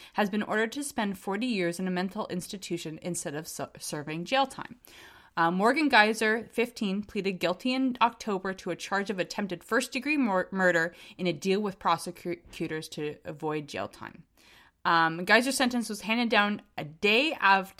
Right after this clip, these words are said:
after a day of testimony from expert witnesses about the teenager's progress in psychological treatment. Uh, where, while she has made progress, according to the experts, the county circuit judge, uh, determined she needed further treatment. "We can't forget what we're dealing with,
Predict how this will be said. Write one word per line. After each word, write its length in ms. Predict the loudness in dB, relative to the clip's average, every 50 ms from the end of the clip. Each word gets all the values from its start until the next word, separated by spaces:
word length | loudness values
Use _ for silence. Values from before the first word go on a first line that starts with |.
| 4
after 280 | 6 6 6 6 2 -2
a 60 | 0
day 180 | 0 0 0 0
of 80 | 0
testimony 520 | 0 0 0 0 -2 -4 -4 -2 -2 -2 -4
from 240 | -6 -8 -12 -6 -4 -4
expert 320 | -4 -4 -4 -4 -4 -4
witnesses 600 | -4 -6 -6 -6 -8 -8 -4 -2 -2 -2 -2 -6 -6
about 200 | -6 -4 -4 -4
the 60 | -6
teenager's 600 | -12 -10 -6 -2 0 0 0 0 0 -2 -4 -6
progress 580 | -6 -8 0 2 2 4 4 2 0 0 -2 -4
in 140 | -8 -10 -10
psychological 640 | -8 -8 -10 -10 -8 -8 -8 -8 -8 -10 -12 -12 -12
treatment. 460 | -10 -6 -4 -4 -4 -4 -6 -10 -12 -14 -20 -20 -20 -20 -20 -20 -20 -20 -20 -6 _ 4
Uh, 240 | 6 6 6 4 2 -2
where, 240 | -2 0 0 0 -2
while 320 | 2 6 10 10 10 10 8
she 140 | 4 0
has 120 | -2 -2 0
made 240 | -2 -2 -4 -4 -8
progress, 420 | 2 4 6 6 6 4 0 0 -2
according 360 | -8 -6 -4 -2 -2 -2 -2
to 40 | -4
the 80 | -4
experts, 560 | -4 -6 -6 -6 -2 0 0 0 0 -4 -10 -18 -18 -20 -20 -20 _ -6
the 420 | -2 -2 0 2 2 0 0 -2 -6
county 400 | -2 2 2 2 4 2 0 -2 -6
circuit 560 | -10 -8 -4 -4 -4 -4 -4 -4 -6 -6 -6
judge, 440 | -2 2 2 2 2 0 -4 -8 -12 -10 _ 0
uh, 260 | 2 2 4 2 0 0 -2
determined 640 | -2 -4 -4 0 2 4 4 4 4 2 0 -2 -4
she 240 | -4 -4 -2 -2 -2
needed 300 | -2 -2 -4 -6 -8 -12
further 340 | -14 -14 -12 -10 -10 -10
treatment. 420 | -10 -10 -12 -12 -12 -12 -14 -18 -18 _ _ _ -20 -20 -12 -10
"We 100 | -8 -6
can't 260 | 0 2 4 4 4
forget 280 | 4 4 4 4 4 4
what 160 | 2 0 0
we're 80 | -2 -2
dealing 400 | 0 0 0 2 0 0 -2 -2
with, 240 | -2 -2 -4 -6